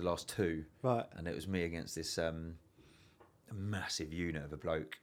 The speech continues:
Speaker 1: and he wasn't even shaking, and so, and I buckled.
Speaker 2: Right.
Speaker 1: And, and in my head, I was like, "Well, that's, that's me. I can't win it. He's gonna be the one who goes on it." But that,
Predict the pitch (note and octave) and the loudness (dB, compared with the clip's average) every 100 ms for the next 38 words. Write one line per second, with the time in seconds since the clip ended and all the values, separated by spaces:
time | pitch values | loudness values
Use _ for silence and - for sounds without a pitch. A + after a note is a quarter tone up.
0 | _ E2+ D#2+ E2 D2+ D2+ D#2+ D#2+ D#2 D2+ | _ -8 -4 -4 -4 -4 -2 0 -2 -4
1 | D2+ D2+ D2 D2 D2 - D#2 D2+ - C#2+ | -2 -2 -2 -4 -8 -8 -8 -6 -4 -4
2 | D#2 D#2 D2+ D#2 D2+ - - - B2+ G2 | -4 -4 -2 -2 -2 -6 -10 -6 -4 -4
3 | F#2 F#2 - - - - - G#2 G2+ G2 | -4 -8 -10 -18 -18 -20 -6 2 4 2
4 | - G2 G#2 A2 A#2 G#2 F#2+ F#2+ E2+ D2+ | 0 0 2 4 6 6 6 6 4 2
5 | - E2+ E2+ - - D#2 D2+ - F2 D#2 | -2 -4 -4 -6 -8 -8 -8 -10 -8 -8
6 | D#2 F#2 D2 D#2+ E2 F#2+ F#2 - D2+ D#2 | -6 -4 -4 -4 -4 0 -2 -2 -4 -2
7 | D#2 D#2+ D#2 D#2 E2 E2 F2 D2 C2+ D#2+ | -2 -2 -4 -4 -2 -2 -4 -4 -4 0
8 | G2 - | 2 2